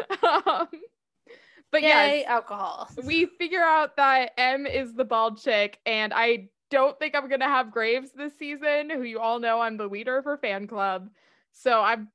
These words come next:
Speaker 1: I'm probably gonna have to have M instead, which, you know, it's, it's fine. It's fine. We're fine.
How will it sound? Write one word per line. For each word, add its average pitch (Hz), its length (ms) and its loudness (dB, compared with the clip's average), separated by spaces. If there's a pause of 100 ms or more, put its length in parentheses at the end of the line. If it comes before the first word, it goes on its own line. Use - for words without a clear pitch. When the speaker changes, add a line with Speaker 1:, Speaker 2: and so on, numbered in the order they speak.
Speaker 1:
I'm 226 160 0
probably 247 500 0
gonna 233 220 0
have 220 200 0
to 247 80 -4
have 202 140 -2
M 185 480 -6 (140)
instead, 208 600 -10
which, 233 420 -20 (200)
you 220 160 -10
know, 202 280 -6
it's, - 320 -16
it's 214 160 -20
fine. - 420 -12 (240)
It's - 120 -20 (100)
fine. 233 420 -8 (460)
We're 208 220 -6
fine. 214 520 -12